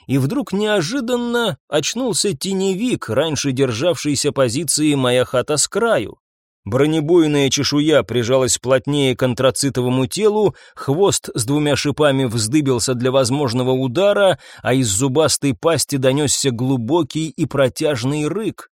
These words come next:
Мерзлыня отпрянула, вытащив острую конечность из живота.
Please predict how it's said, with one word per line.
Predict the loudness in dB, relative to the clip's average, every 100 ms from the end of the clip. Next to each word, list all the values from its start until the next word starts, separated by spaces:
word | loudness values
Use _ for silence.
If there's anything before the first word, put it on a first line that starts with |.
| _ _ _ _ -6
Мерзлыня | 0 2 2 2 2 2 2 2
отпрянула, | 2 0 0 2 2 2 2
вытащив | 0 -2 -2 -2 -4 -2
острую | -2 -2 -2 -2
конечность | 0 0 0 -2 -2 -2 -2
из | -2
живота. | 0 0 0 2 2 0